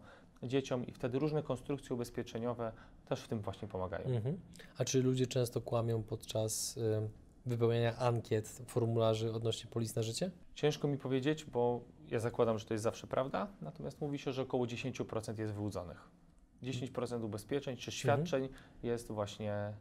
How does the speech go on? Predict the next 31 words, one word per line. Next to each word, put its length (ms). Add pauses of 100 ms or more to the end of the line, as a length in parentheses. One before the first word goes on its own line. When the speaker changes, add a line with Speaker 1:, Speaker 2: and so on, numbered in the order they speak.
(140)
Speaker 1:
nienależycie 840
wypłaconych. 540 (200)
Speaker 2:
A 40
co 100
się 100
dzieje 200
w 40
sytuacji, 440
jeżeli 220
ktoś 220
wykupił 380
polisę 360
na 120
życie 560 (400)
i 120
pomimo, 420
że 180
miał 280
absolutnie 440
dobre 300
intencje, 460
wypisał 380
wszystko 300
tak, 140
jak 180
należy, 480
zgodnie 300
ze 100
swoim 260
stanem 300
wiedzy, 440